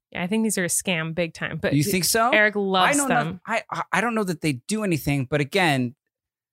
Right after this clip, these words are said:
Speaker 2: this is five A M and you have to, like, w-, w-,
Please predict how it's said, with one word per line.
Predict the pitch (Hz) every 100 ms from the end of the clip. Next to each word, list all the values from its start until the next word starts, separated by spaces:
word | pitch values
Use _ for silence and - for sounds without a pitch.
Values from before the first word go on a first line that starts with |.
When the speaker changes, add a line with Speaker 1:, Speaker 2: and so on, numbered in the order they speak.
| _ _
Speaker 2:
this | 156 -
is | 143
five | - - 151 151
A | 135 139
M | 143 120 110 104 107 _ _ _ _ _
and | 123
you | 135
have | 127
to, | -
like, | 117 107 98 -
w-, | 120 113 _ _ _ _ _ _
w-, | 120